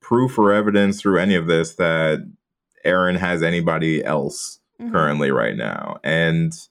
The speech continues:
Speaker 1: um, so going in under the guise that this guy is just by himself, fending for himself, doing everything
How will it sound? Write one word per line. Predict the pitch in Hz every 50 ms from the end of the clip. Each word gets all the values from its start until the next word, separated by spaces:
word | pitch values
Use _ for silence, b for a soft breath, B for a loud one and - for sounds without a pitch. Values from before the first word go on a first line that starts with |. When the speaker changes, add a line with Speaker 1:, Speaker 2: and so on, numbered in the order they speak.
| _ _ _ _ _ _ _ -
Speaker 1:
um, | - 80 80 80 80 80 78 78 78 78 78 73 69 60 - _ _ _ _
so | - - - - 98 90 90
going | 85 82 95 95 95 98 98
in | 101 - - 98 98 95 - -
under | 92 95 92 92 92 90 90 90
the | 82 82 85 85 82 82 82 82 80 82 80 76
guise | 76 90 95 110 120 117 101 87 82
that | 87 80 78
this | 87 82 -
guy | - 85 80 78 78 78 80
is | 76 65 76 80 78 80 78 78 78 78 - - -
just | - - 85 82 82 80 76
by | 87 80 73 78 82
himself, | 85 85 82 82 80 - 85 80 82 82 85 82 -
fending | - 80 78 80 78 78 80
for | - 87 80
himself, | 80 80 - - 82 80 76
doing | 82 80 78
everything | 80 80 80 80 - 85 78 73 76 80 80